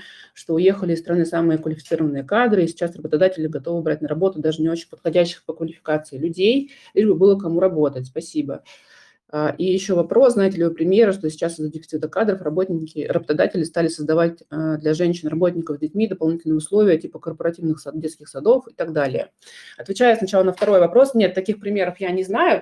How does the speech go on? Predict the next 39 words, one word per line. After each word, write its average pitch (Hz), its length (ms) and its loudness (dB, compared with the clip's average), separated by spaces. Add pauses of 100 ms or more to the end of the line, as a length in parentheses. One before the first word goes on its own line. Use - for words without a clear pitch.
просто 214 300 -4
потому 180 240 -4
что 202 120 -12
у 175 40 -4
меня 170 100 0
к 170 80 -4
этой 185 160 -4
информации 180 480 -4
нет 175 240 0
доступа. 165 640 -4 (360)
Я 202 220 4
знаю, 208 240 2
что 202 120 -8
такие 185 260 -8
примеры 190 680 0
были 180 340 2
и 175 360 -4
еще 175 640 -2
до 165 60 -2
всей 165 200 -6
этой 160 140 -6
истории, 160 500 -2
и, 156 260 0
а, 139 440 -2
с-, 139 160 -14
про - 100 -14
создание 165 400 0
корпоративных 160 560 -2
детских 160 300 -2
садов 170 400 -2
на 156 280 -2
промышленных 165 600 -2
производственных 160 560 -2
предприятиях. 156 800 -4
Они 170 440 2 (220)
были 175 260 0
не 170 120 2
очень 180 300 0
так 151 180 -8